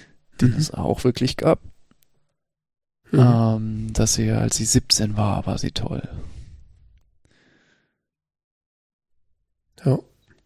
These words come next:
Speaker 2: Ja, den, also die, sie hat den, äh, Sprung in den Sch-, Tonfilm nicht verpasst, aber sie ist,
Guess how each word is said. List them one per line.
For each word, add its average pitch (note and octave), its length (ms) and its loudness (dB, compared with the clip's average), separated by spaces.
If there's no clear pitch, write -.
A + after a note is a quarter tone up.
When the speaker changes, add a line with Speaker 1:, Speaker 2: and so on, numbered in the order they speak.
Speaker 2:
Ja, A#2 140 4
den, A#2+ 300 4
also B2+ 180 4
die, B2+ 160 4
sie C#3 200 4
hat B2+ 140 2
den, A#2+ 440 2
äh, A#2 380 4
Sprung A#2+ 580 2
in A#2+ 260 4
den A#2 500 2
Sch-, - 280 -6
Tonfilm C3 540 2
nicht D3+ 160 -4
verpasst, - 500 2
aber B2 160 4
sie A2+ 100 2
ist, - 440 -2